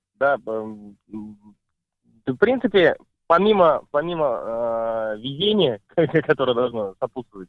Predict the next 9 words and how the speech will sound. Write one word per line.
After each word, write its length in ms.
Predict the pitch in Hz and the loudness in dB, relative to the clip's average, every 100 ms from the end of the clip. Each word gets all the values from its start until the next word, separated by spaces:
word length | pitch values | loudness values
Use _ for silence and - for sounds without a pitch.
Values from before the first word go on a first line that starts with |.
| - | -10
наверное, 340 | 101 95 90 90 _ _ _ - 107 | -6 -6 -10 _ _ _ _ -20 -14
любому 260 | 104 110 95 | -4 -2 0
К 100 | 107 | 0
В 60 | |
Нщику, 340 | 104 - - - _ _ _ _ _ _ _ - | -2 -4 -14 -16 _ _ _ _ _ _ _ -8
э, 100 | 98 107 104 110 - 190 | -6 -6 -8 -12 -12 -4
просто, 360 | - 220 226 151 - | 2 4 4 0 2
просто 260 | 220 240 190 | 2 4 2
нужно 340 | 185 165 | 2 2